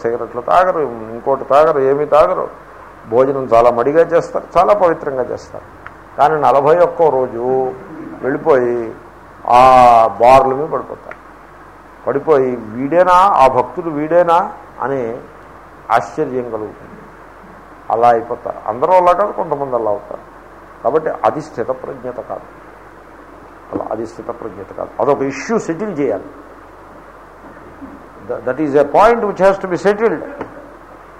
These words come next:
ఇది ఉచ్యతే. స కథం సంహ్రియతే. ఆ రాగాన్ని వెనక్కి లాగాలి,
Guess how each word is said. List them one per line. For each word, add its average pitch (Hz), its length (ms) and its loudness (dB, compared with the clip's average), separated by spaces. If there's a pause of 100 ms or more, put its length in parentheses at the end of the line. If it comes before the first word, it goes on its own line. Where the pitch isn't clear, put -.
(840)
ఇది 139 200 -12
ఉచ్యతే. 123 640 -8
స - 140 -2
కథం 151 440 0
సంహ్రియతే. 147 840 0 (560)
ఆ 117 80 6
రాగాన్ని 208 800 6
వెనక్కి 220 360 2
లాగాలి, 131 340 2